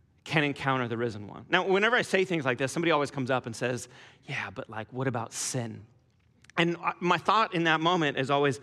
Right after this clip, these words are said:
you know, Missus Jafke, my kindergarten teacher, I just, she was wrong. There are dumb questions, okay?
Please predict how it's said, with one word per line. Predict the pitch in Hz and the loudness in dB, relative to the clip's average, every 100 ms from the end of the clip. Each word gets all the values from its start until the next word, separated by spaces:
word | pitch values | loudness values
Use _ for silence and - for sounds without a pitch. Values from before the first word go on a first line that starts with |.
| - - | -12 -8
you | - | 0
know, | 175 | 2
Missus | 185 - 147 | 2 0 -2
Jafke, | 147 160 160 170 156 | 2 2 2 -2 0
my | 147 135 | 0 0
kindergarten | - 156 147 139 | -2 0 0 0
teacher, | 147 135 139 - - - - - | -4 -4 -8 -10 -18 -20 -12 -6
I | |
just, | 175 202 - - - _ | -2 -2 -4 -14 -20 _
she | - - | -2 0
was | 247 233 | 2 2
wrong. | 170 247 285 160 | 2 4 2 2
There | 180 | 2
are | 180 226 | 4 2
dumb | 196 180 175 | 2 0 2
questions, | 190 180 - 110 - | 0 -2 -6 -10 -6
okay? | - 151 180 214 | -4 2 2 2